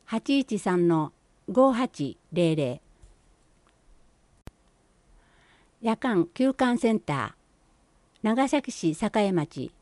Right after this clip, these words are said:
二の二十二。長崎市医師会館一階。電話八二零の八六九九。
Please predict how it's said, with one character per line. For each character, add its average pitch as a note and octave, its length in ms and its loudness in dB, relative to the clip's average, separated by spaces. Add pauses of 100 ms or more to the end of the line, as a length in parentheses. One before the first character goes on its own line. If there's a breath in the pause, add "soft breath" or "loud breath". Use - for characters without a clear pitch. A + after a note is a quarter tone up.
(240)
二 C4 160 2
の G#3+ 140 2
二 G3+ 160 2
十 F#3 240 0
二。 C#3 240 -4 (640)
長 A3+ 280 0
崎 A#3+ 240 -2
市 - 320 -2
医 G#3 60 -6
師 C4 140 -2
会 B3 220 0
館 C#3 280 -4
一 D3 120 -6 (140)
階。 C#3+ 300 -6 (920)
電 F3+ 260 2
話 D3+ 200 -2 (640)
八 A#3 360 -2
二 C4+ 220 2
零 F#3 220 2
の D#3 260 0 (220)
八 C4+ 320 -4
六 F#3+ 360 0
九 G#3+ 220 -2
九。 D3 380 -4